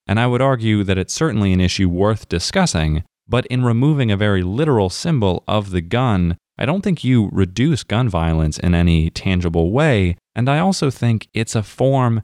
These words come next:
however modern, of censorship, because people use emoji clearly to communicate ideas, and we might picture that often as more trivial or silly ideas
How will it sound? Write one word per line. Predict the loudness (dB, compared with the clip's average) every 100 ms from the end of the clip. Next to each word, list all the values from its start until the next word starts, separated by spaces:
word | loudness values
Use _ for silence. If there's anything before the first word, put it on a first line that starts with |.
| -6
however | -4 0 0 0
modern, | 0 2 2 2 0 -2 -4 _
of | -2 -2 -2 -6 -10
censorship, | -4 -2 -2 -4 -4 -6 -8 -12 -12 -8
because | -2 -4
people | -4 -6 -2 0 2
use | 2 0
emoji | 2 2 2 0 -2
clearly | -2 0 2 2 2 0 -4
to | -6
communicate | -2 0 2 0 0 0 0
ideas, | -2 -2 0 0 0 -4 -6 -10 -4
and | 0
we | 0
might | 0 -2 -4
picture | -10 -6 -2
that | -2 -2
often | -2 -2 -2 -4 -2
as | 0 2 2 0 -4 _
more | 0 0
trivial | 0 -2 -2 0 2 2
or | 2 0
silly | -2 -2 0 2
ideas | 0 0 2 4 2 0